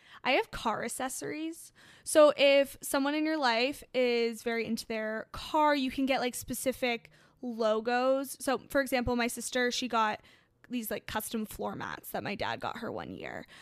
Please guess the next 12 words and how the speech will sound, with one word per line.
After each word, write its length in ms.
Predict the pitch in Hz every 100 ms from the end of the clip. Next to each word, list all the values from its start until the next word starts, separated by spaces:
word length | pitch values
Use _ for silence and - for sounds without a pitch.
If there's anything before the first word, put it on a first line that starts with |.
| - -
I 100 | 247
was 140 | 262
considering 680 | - 262 - 247 240 233 233
getting, 360 | 233 226 220 220
you 120 | 233
can 180 | 220 262
get 200 | 233 233 262
these, 300 | 262 247 -
this 180 | 240
is 80 | 220
so 180 | - -
extra, 460 | - - - 233